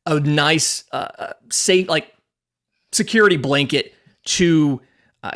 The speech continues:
to Peyton Thorne next season because it's a guy he's already familiar with, it's a guy he's worked with, and it's, they have chemistry together already. So bringing him back for his super senior year would be nice, and you have to think that he immediately would be one of the focal points of the offense out of the slot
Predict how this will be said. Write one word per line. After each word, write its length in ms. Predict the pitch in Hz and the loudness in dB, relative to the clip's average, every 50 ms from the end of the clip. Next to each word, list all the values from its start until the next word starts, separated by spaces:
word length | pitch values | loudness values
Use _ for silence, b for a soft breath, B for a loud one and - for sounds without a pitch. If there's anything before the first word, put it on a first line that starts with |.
| - | -8
to 160 | - - 196 180 | -4 -2 -2 0
Peyton 320 | - 165 165 165 143 135 | 2 0 0 0 -2 -6
Thorne 360 | - - 165 151 156 151 143 139 | -4 -2 0 2 2 0 2 0
next 240 | 143 135 - - | 0 -2 -2 -2
season 360 | - - 160 160 143 127 139 131 | -2 0 0 0 0 0 -2 -2
because 220 | 139 131 147 143 | -2 -2 -2 -2
it's 120 | 135 - - | -4 -6 -6
a 20 | 120 | -4
guy 240 | 120 147 143 139 143 | -2 0 0 0 0
he's 180 | 131 143 131 | 0 -2 -2
already 260 | 127 - 131 127 123 117 | -2 -2 -2 -2 -4 -4
familiar 500 | - - 123 123 151 170 175 170 175 165 | -6 -6 -4 0 2 2 4 4 4 4
with, 220 | 160 165 160 156 | 4 4 2 2
it's 120 | 135 - | 0 -4
a 40 | 135 113 | -6 -4
guy 220 | 113 127 117 113 | -4 -4 -4 -4
he's 220 | 98 117 113 107 - | -6 -8 -8 -8 -8
worked 300 | 127 135 143 147 135 139 | -4 -2 -2 -2 -2 -2
with, 180 | 135 139 139 123 | -2 -2 -2 -2
and 80 | 131 123 | -2 -6
it's, 100 | 113 - | -6 -6
they 160 | - - 131 | -2 -2 0
have 200 | 117 127 127 120 | 0 0 -2 -2
chemistry 340 | - - 135 127 120 - 131 | -4 -4 -4 -4 -4 -4 -6
together 340 | 117 113 117 113 107 110 107 | -6 -6 -6 -8 -8 -8 -8
already. 360 | 104 95 104 107 98 - - | -8 -8 -10 -10 -10 -10 -8
So 400 | - - - 170 175 170 151 b b b b b b b b b b b b - - | -6 -4 0 2 2 2 0 b b b b b b b b b b b b -10 -4
bringing 220 | - - 277 285 | -2 -2 0 2
him 140 | 247 254 247 | 2 4 4
back 220 | 196 190 190 190 - | 4 4 2 2 0
for 180 | - 185 170 | -2 0 0
his 180 | 151 165 151 - | 2 0 0 0
super 260 | - 202 175 - 170 | -2 -2 -2 0 0
senior 240 | 139 151 151 147 143 | 0 0 0 0 -2
year 220 | 139 135 143 143 | 0 0 0 0
would 380 | 135 120 123 131 151 156 139 127 | -2 -2 0 0 0 0 0 -2
be 140 | 139 143 139 | -2 -2 -2
nice, 480 | 139 139 135 131 131 131 127 - - b b b b b b | 0 0 0 0 0 0 -2 -4 -4 b b b b b b
and 160 | - 147 151 | -4 -2 0
you 80 | 160 156 | 0 2
have 180 | 151 165 165 - | 4 4 2 2
to 60 | 170 | 0
think 240 | 151 - 160 147 139 | -2 -2 -2 -2 -2
that 100 | 151 131 | -4 -4
he 200 | 123 139 156 147 | -2 -2 0 0
immediately 380 | 143 143 151 151 147 135 147 139 | 0 0 0 0 0 0 -2 -2
would 220 | 139 143 127 117 | -2 -2 -2 0
be 160 | 127 139 143 | 2 2 2
one 280 | 139 131 123 131 139 143 | 2 0 0 0 0 0
of 80 | 131 | 0
the 100 | 135 139 | -2 -4
focal 320 | 127 - 139 131 117 - 123 | -2 -2 -2 -2 -2 -4 -6
points 300 | 110 131 127 127 120 - | -4 -2 -2 -2 -2 -2
of 60 | 123 | -2
the 100 | 123 123 | -2 0
offense 360 | 123 123 127 117 135 120 117 | 0 0 0 0 -2 -2 -2
out 80 | 135 113 | -2 -2
of 60 | 113 | -2
the 60 | 110 | -4
slot 440 | - - - 131 131 127 120 - b | -6 -6 -4 -2 -2 -2 -2 -4 b